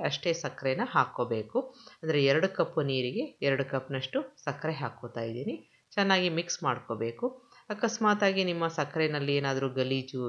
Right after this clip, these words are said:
ಇದ್ದಿದ್ದಾದರೆ ಅದಕ್ಕೆ ಒಂದು ಸ್ಪೂನಷ್ಟು ನೀವು ಹಾಲು ಹಾಕಿದ್ರೆ ಮೇಲೆ ಬಂದ್ಬಿಡುತ್ತೆ. ಅದನ್ನ ಆಮೇಲೆ ಸೌಟಿನ ಸಹಾಯದಿಂದ ತೆಗೆದುಬಿಡ್ಬೋದು. ಈಗ ಚೆನ್ನಾಗಿ ಮಿಕ್ಸ್ ಮಾಡ್ಕೋತಾ ಇದ್ದೀನಿ. ಸಕ್ಕರೆ ನೀರಲ್ಲಿ ಕರಗಬೇಕು.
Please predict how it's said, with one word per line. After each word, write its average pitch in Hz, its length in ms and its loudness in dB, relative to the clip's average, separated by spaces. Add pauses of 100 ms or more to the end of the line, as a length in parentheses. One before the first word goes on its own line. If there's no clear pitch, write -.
ಇದ್ದಿದ್ದಾದರೆ 120 680 -2 (360)
ಅದಕ್ಕೆ 208 320 2
ಒಂದು 185 220 4
ಸ್ಪೂನಷ್ಟು 180 640 0
ನೀವು 143 320 0
ಹಾಲು 151 320 4
ಹಾಕಿದ್ರೆ 151 520 -2
ಮೇಲೆ 156 280 4
ಬಂದ್ಬಿಡುತ್ತೆ. 131 600 -2
ಅದನ್ನ 165 320 2
ಆಮೇಲೆ 143 380 2
ಸೌಟಿನ 147 500 0
ಸಹಾಯದಿಂದ 131 640 -2 (640)
ತೆಗೆದುಬಿಡ್ಬೋದು. 127 760 4 (560)
ಈಗ 165 160 0
ಚೆನ್ನಾಗಿ 160 460 0 (240)
ಮಿಕ್ಸ್ 175 280 -2
ಮಾಡ್ಕೋತಾ 127 500 0
ಇದ್ದೀನಿ. 120 360 -2
ಸಕ್ಕರೆ 151 460 -2 (280)
ನೀರಲ್ಲಿ 147 400 2
ಕರಗಬೇಕು. 127 600 -2